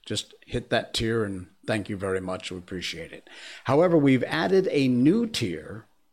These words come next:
By the way, there's an even bigger tier where I would do voice recording for you on a monthly basis, but you'll see the details if you go to our Patreon page. But our new tier that just launched today is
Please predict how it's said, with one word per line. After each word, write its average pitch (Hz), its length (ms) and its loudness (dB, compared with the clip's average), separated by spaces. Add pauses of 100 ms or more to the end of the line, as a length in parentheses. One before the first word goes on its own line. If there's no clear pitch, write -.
(300)
By 120 160 -2
the 107 80 -4
way, 95 140 -2
there's 98 220 -4
an 117 100 0
even 139 220 -2
bigger 98 260 -4
tier 85 300 -6
where 85 180 -4
I 87 100 -2
would 87 180 -4
do 95 140 -4
voice 95 400 -2
recording 85 520 -8
for 90 200 -8
you 82 280 -8
on 82 160 -10
a 82 280 -10
monthly 87 400 -12
basis, 80 520 -6
but - 260 -12 (100)
you'll 113 200 -4
see 120 200 -4
the 90 140 -6
details 85 460 -8
if 82 100 -14
you 82 60 -20
go 87 100 -8
to 85 140 -8
our 82 100 -10
Patreon 82 540 -14
page. 80 280 -16 (640)
But 131 100 2
our 131 120 2
new 170 180 4
tier 202 300 4
that 139 160 0
just 240 340 2
launched 170 580 4
today 98 580 0 (520)
is 131 540 2